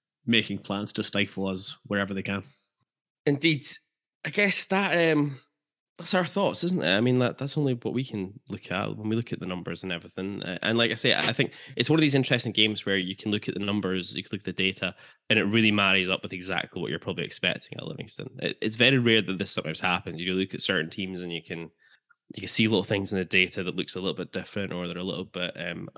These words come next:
Speaker 2: intriguing. There's not <laughs> very much about that, about the way that Livingston are setting up at the moment, or, and that their numbers are showing. So that's our view anyway.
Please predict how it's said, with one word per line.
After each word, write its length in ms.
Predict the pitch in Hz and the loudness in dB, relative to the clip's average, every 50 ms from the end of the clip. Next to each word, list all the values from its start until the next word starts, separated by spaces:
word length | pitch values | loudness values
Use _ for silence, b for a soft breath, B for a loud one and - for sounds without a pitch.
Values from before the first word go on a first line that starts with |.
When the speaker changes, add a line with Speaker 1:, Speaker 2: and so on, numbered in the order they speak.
| - _ - | -14 _ -8
Speaker 2:
intriguing. 680 | 98 95 - - - 113 104 101 - 92 82 78 82 | -6 -6 -4 -2 0 0 0 2 2 0 0 0 -2
There's 160 | 90 - - | -6 -2 0
not 160 | 101 110 110 | 2 2 2
<laughs> 80 | - - | 2 4
very 160 | 139 135 113 | 4 4 6
much 260 | 110 107 - - - | 4 4 2 0 -4
about 220 | - - - - 80 | -6 -6 -4 -4 -4
that, 180 | 82 82 - | -4 -6 -6
about 260 | - - 85 82 80 80 - | -6 -6 -4 -4 -4 -6 -8
the 100 | 87 90 | -8 -8
way 120 | 87 82 | -8 -8
that 80 | 82 80 | -8 -8
Livingston 380 | 80 85 85 85 - - 87 90 | -8 -10 -10 -10 -10 -10 -10 -10
are 80 | 87 | -10
setting 280 | - - 90 73 78 82 | -6 -4 -4 -4 -4 -6
up 120 | 87 - - | -8 -10 -12
at 40 | 80 | -12
the 60 | 76 80 | -10 -10
moment, 300 | 80 80 80 80 - - | -10 -10 -10 -10 -8 -8
or, 80 | 78 76 - - - | -8 -8 -8 -10 -10
and 160 | 85 80 - | -8 -8 -8
that 140 | 71 76 - | -8 -8 -8
their 80 | 85 90 | -8 -8
numbers 320 | 90 90 90 78 87 - | -6 -8 -8 -8 -10 -10
are 40 | 92 | -8
showing. 280 | - - 117 92 80 85 | -4 -2 -2 -2 -2 -2
So 220 | - - 117 - B B B B B B B B B B B _ _ - | -2 0 0 0 B B B B B B B B B B B _ _ 0
that's 160 | 143 147 - | 2 4 6
our 180 | 156 147 147 | 6 6 4
view 200 | 139 131 127 113 | 4 4 6 6
anyway. 520 | 117 117 113 107 92 82 85 92 107 117 | 8 8 8 6 6 4 4 4 2 2